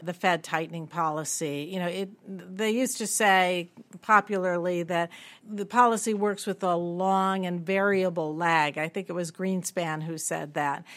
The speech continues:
And the idea being that this is a, a process. It's not a one-day effect. But as the Fed raises rates, things cool off, the economy slows, then you start to see less in the way of price increases,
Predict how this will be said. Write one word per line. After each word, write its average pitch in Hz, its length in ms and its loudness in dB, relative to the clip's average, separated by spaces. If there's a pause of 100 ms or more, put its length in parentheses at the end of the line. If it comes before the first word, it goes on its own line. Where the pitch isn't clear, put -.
(200)
And 233 160 0
the 262 80 4
idea 262 440 2
being 208 340 0
that 185 180 0
this 202 220 -2
is 190 140 -4
a, 180 280 0
a 185 100 -6
process. 214 800 4
It's 175 180 -8
not 180 400 -2
a 185 100 -4
one-day 170 600 -2
effect. 156 640 0 (340)
But 208 280 2
as 208 380 0
the 202 120 -2
Fed 247 280 4
raises 202 520 0
rates, 214 560 0 (320)
things 214 360 -4
cool 202 340 -4
off, 208 640 2 (120)
the 190 80 -4
economy 185 500 -2
slows, 202 800 4 (260)
then 226 220 0
you 220 100 -2
start 190 360 0
to 190 100 -8
see 185 320 -4
less 180 360 -2
in 196 80 -4
the 175 100 -4
way 170 160 -2
of 160 140 -8
price 285 360 0
increases, 160 880 -8